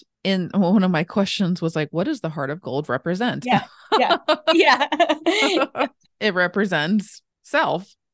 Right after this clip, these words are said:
Speaker 2: Right.
Speaker 1: with a, with a
Speaker 2: Yeah.
Speaker 1: capital S. And I, I do think it's interesting and not a coincidence that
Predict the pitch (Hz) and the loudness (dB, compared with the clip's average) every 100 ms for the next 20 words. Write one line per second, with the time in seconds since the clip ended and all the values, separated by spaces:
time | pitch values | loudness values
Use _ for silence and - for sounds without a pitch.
0 | _ 247 220 117 - - 165 190 151 - | _ -2 0 0 -4 -12 -12 -10 -12 -10
1 | 185 165 160 175 170 160 151 165 - - | -8 -2 -2 -2 -2 0 -2 -2 -10 -20
2 | _ - 165 156 - 160 156 - _ _ | _ -6 -6 -6 -8 -6 -6 -10 _ _
3 | - 175 185 202 185 170 165 - 175 180 | -6 -4 -2 -4 -4 -4 -6 -6 -6 -6
4 | - 180 156 147 139 170 _ - 185 175 | -6 -4 -2 -4 -6 -8 _ -8 -4 -2
5 | 170 160 160 151 151 165 160 135 127 139 | 0 -2 -4 -6 -4 -6 -6 -6 -8 -10
6 | - 147 139 131 | -8 -4 -2 -2